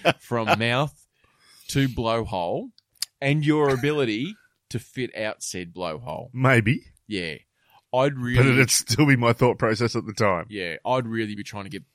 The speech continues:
Speaker 1: back out
Speaker 2: Maybe
Speaker 1: the
Speaker 2: the
Speaker 1: way I
Speaker 2: other
Speaker 1: came
Speaker 2: thing
Speaker 1: in.
Speaker 2: too, uh, what, what had happened is, of course, you try and find the blowhole.
Speaker 1: Yes.
Speaker 2: Then you think,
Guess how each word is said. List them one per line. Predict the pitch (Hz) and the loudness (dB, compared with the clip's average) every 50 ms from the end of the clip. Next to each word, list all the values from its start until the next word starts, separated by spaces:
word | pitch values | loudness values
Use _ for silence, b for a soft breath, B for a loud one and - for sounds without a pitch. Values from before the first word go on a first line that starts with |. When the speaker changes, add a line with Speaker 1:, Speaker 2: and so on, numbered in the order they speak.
| _ _ _ _ | _ _ _ _
Speaker 1:
back | 104 98 92 - 95 - - - | -20 -14 -10 -8 -8 -8 -10 -10
out | 95 92 82 76 - _ _ _ _ _ _ _ _ | -10 -8 -8 -10 -12 _ _ _ _ _ _ _ _
Speaker 2:
Maybe | - 139 175 214 - 185 | 2 2 4 4 4 2
Speaker 1:
the | 127 | 4
Speaker 2:
the | 113 | 4
Speaker 1:
way | 113 | 4
I | 120 | 4
Speaker 2:
other | 120 117 | 4 2
Speaker 1:
came | 92 90 | -2 -4
Speaker 2:
thing | 110 101 | -4 -6
Speaker 1:
in. | |
Speaker 2:
too, | - - 127 110 98 - - - | -2 0 0 0 0 -2 -6 -10
uh, | 76 - - - | -12 -14 -14 -12
what, | - 120 135 123 95 | -10 -6 -6 -4 0
what | 147 170 151 | 2 4 4
had | 113 107 | 4 4
happened | 123 120 110 101 | 2 0 -2 -4
is, | 92 85 | -8 -8
of | 87 | -8
course, | - 98 92 - - - - | -8 -8 -6 -6 -8 -10 -12
you | 113 110 | -12 -10
try | - 131 117 | -6 -6 -6
and | 101 95 | -6 -4
find | 113 110 95 | -4 -4 -4
the | 87 | -2
blowhole. | 87 90 82 78 78 78 78 b b | -2 -2 -2 -2 -4 -6 -10 b b
Speaker 1:
Yes. | 107 104 104 92 - - - | -8 -6 -6 -6 -8 -2 0
Speaker 2:
Then | 143 160 151 | 2 4 4
you | 120 | 4
think, | 101 110 92 - | 2 0 -2 -4